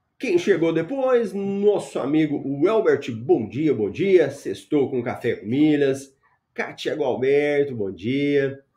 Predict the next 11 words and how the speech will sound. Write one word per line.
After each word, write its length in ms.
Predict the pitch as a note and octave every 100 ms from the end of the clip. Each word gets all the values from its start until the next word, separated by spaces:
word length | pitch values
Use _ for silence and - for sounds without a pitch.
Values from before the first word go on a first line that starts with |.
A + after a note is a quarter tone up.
| _ _ _
E 100 | A3
o 60 | F#3
Leonardo, 720 | E3 C#3 A2+ A#2+ E3 D3+ C#3+
bom 120 | B2+
dia, 200 | B2 A#3+
meus 160 | G#3+ G#3
irmãos 280 | G3 F3+
bilheiros. 520 | B2 G#2+ C3 D3+ D3 A#2+
Bom 280 | G#2 A2
dia, 220 | F2+ B2+ A#2+
Marcelo. 760 | G#2+ - C#3 C3+ B2+ G#2+ F2